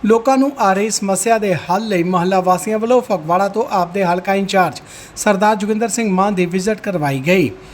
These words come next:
ਇਸ ਦੌਰਾਨ ਜਿੱਥੇ ਹਰਪ੍ਰੀਤ ਸਿੰਘ ਸੋਨੂ ਦੀ ਅਗਵਾਈ ਹੇਠ ਸਮੂਹ ਮਹੱਲਾ ਵਾਸੀਆਂ ਨੇ ਸਰਦਾਰ ਮਾਨ ਦਾ ਨਿੱਘਾ ਸਵਾਗਤ ਕੀਤਾ, ਉੱਥੇ ਹੀ ਹਰਪ੍ਰੀਤ ਸਿੰਘ ਸੋਨੂ ਨੇ ਦੱਸਿਆ ਕਿ ਰੇਲਵੇ ਵਿਭਾਗ ਵੱਲੋਂ ਲੋਕਾਂ ਦੀ ਸੁਰੱਖਿਆ ਨੂੰ ਲੈ ਕੇ ਜੋ ਬਾਉਂਡਰੀ ਵਾਲ ਕਰਵਾਈ ਜਾ ਰਹੀ ਹੈ, ਉਸ ਨਾਲ ਇੱਕ ਬਿਜਲੀ ਦਾ ਖੰਭਾ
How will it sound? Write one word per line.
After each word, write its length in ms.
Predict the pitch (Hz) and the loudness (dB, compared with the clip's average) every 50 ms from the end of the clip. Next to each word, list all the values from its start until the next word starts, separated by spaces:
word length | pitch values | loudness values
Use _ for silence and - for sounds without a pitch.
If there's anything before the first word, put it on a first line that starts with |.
| - - - - | -20 -20 -4 2
ਇਸ 140 | 240 214 190 | 2 2 4
ਦੌਰਾਨ 240 | 202 240 254 262 254 | 4 4 4 4 2
ਜਿੱਥੇ 200 | 247 254 262 240 | 0 -2 -2 0
ਹਰਪ੍ਰੀਤ 400 | 220 214 208 196 - 226 233 220 | 0 0 0 -2 -2 -4 -4 -2
ਸਿੰਘ 180 | - 247 240 220 | 0 -2 -2 -2
ਸੋਨੂ 320 | - - 208 208 202 208 | -2 -2 -2 -2 -2 0
ਦੀ 200 | 202 214 196 180 | 2 4 4 2
ਅਗਵਾਈ 300 | 170 165 165 185 208 214 | 2 2 0 0 0 0
ਹੇਠ 180 | 190 233 233 202 | 0 -2 -2 -2
ਸਮੂਹ 280 | - - 202 202 208 | -4 -4 -4 -2 -2
ਮਹੱਲਾ 300 | 202 196 180 175 190 190 | 0 0 0 0 0 0
ਵਾਸੀਆਂ 380 | 190 175 214 214 214 226 220 214 | 2 0 0 0 -2 -2 -2 -2
ਨੇ 100 | 220 214 | -2 -2
ਸਰਦਾਰ 400 | 214 214 190 170 180 180 180 180 | -2 -2 -2 0 2 0 2 2
ਮਾਨ 280 | 180 185 190 202 208 | 0 0 0 0 -2
ਦਾ 180 | 185 165 113 - - - - - - - - - | -2 -4 -6 -6 -8 -14 -20 -20 -20 -8 0 2
ਨਿੱਘਾ 260 | 214 214 196 214 208 | 2 4 4 4 2
ਸਵਾਗਤ 400 | 196 - - 208 202 196 214 208 | 2 2 0 0 0 0 -4 -6
ਕੀਤਾ, 300 | - 233 226 220 247 240 | -6 -6 -2 0 0 0
ਉੱਥੇ 360 | 247 240 247 208 - - 226 | 2 0 -2 -4 -2 -2 -2
ਹੀ 60 | 220 190 | -2 0
ਹਰਪ੍ਰੀਤ 400 | 185 202 202 196 - 220 220 202 | 0 -2 -2 -2 -2 -2 -2 0
ਸਿੰਘ 180 | - 233 226 | -2 -4 -4
ਸੋਨੂ 300 | 208 - 208 202 196 202 | -4 -4 -4 -2 -2 0
ਨੇ 140 | 208 208 202 | 0 0 0
ਦੱਸਿਆ 360 | 180 185 180 - - 214 214 | 2 0 0 0 0 0 0
ਕਿ 120 | 220 240 214 | 0 0 0
ਰੇਲਵੇ 340 | 208 196 196 196 208 214 | 0 0 0 0 0 0
ਵਿਭਾਗ 400 | 202 185 214 208 202 196 180 156 143 160 | 0 0 -2 -2 0 -2 -2 -2 -4 -6
ਵੱਲੋਂ 220 | 190 208 202 175 - - - - - - - - - | -2 -2 -2 -2 -4 -8 -16 -20 -20 -20 -8 0 2
ਲੋਕਾਂ 320 | 214 226 226 - 254 254 | 2 2 4 2 0 0
ਦੀ 120 | 247 269 254 | 0 0 -2
ਸੁਰੱਖਿਆ 460 | 262 - 226 208 202 202 - 233 233 | -2 -2 -2 -4 -4 -4 0 0 0
ਨੂੰ 160 | 226 226 208 | 2 2 2
ਲੈ 160 | 196 196 190 | 2 2 2
ਕੇ 160 | 185 208 208 | 2 0 -2
ਜੋ 180 | 208 190 208 202 | 0 0 0 0
ਬਾਉਂਡਰੀ 360 | 180 185 185 185 180 214 226 | 2 2 2 2 0 -2 -4
ਵਾਲ 240 | 220 190 185 175 175 | -2 0 -2 -2 -2
ਕਰਵਾਈ 360 | 165 185 180 175 180 180 180 | -2 -4 -2 -2 0 -2 -2
ਜਾ 200 | 170 180 180 180 | -2 0 -2 0
ਰਹੀ 240 | 175 185 196 208 226 | 0 0 0 2 2
ਹੈ, 100 | 240 254 | 2 0
ਉਸ 280 | 254 247 220 - - 233 | 0 -2 -6 -4 -2 0
ਨਾਲ 180 | 214 208 233 | 0 0 0
ਇੱਕ 180 | 247 226 175 202 | -2 -6 -8 -6
ਬਿਜਲੀ 320 | 180 196 196 202 220 220 | -6 -4 -4 -4 -4 0
ਦਾ 120 | 208 196 185 | 0 0 -2
ਖੰਭਾ 360 | - - 208 208 202 185 | -2 -4 -4 -2 -2 -2